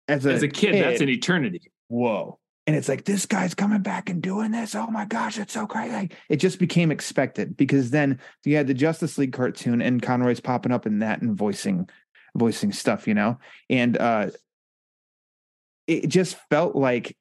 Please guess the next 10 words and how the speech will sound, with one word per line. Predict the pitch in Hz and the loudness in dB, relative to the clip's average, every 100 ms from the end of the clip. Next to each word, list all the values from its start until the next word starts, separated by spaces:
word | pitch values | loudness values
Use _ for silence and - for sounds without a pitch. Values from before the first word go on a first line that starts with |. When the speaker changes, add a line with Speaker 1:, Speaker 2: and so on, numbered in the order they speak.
| - | -14
Speaker 1:
the | - 135 | -6 -6
comfortability | - 139 131 120 104 120 120 110 104 | -2 -2 0 0 2 2 2 2 0
of | 107 | -4
Conroy's | - 120 120 120 104 | -4 0 2 0 2
gonna | 117 | 0
be | 107 | 2
the | 107 | 0
voice | 92 101 101 | 0 -2 -2
of | 101 98 | -4 -4
Batman. | 98 92 92 92 | -4 -4 -8 -12